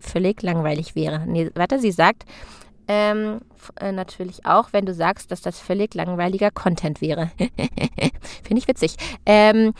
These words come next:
ich finde die Überschrift gerade noch ein bisschen langweilig. Ich glaube aber dennoch, dass das sehr interessant sein kann,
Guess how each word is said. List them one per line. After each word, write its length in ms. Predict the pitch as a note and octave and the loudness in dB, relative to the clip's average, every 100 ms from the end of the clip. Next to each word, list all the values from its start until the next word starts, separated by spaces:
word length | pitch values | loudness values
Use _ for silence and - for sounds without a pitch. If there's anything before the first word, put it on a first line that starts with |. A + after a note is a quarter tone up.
| - | -4
ich 120 | - | 0
finde 180 | A#3+ B3+ | 4 4
die 100 | - | 4
Überschrift 420 | A#3 F#4 - D#4+ | 2 4 4 2
gerade 220 | C4 C#4 | 4 6
noch 120 | D4 C#4 | 6 4
ein 80 | |
bisschen 220 | C4+ - B3+ | 2 2 4
langweilig. 480 | G#3+ C4+ C4 C#4 | 4 4 2 0
Ich 140 | G#3+ - | -4 4
glaube 280 | - A3+ E3 | 6 8 6
aber 200 | F3+ F3 | 4 4
dennoch, 260 | F#3+ A3 | 4 4
dass 160 | - F#3 | 2 0
das 160 | F3 | 0
sehr 120 | - F#3+ | 2 0
interessant 460 | F3+ F#3 - F#3+ | 0 -2 0 0
sein 200 | - E3+ | 0 -2
kann, 280 | E3+ F#3 C4 | 0 2 2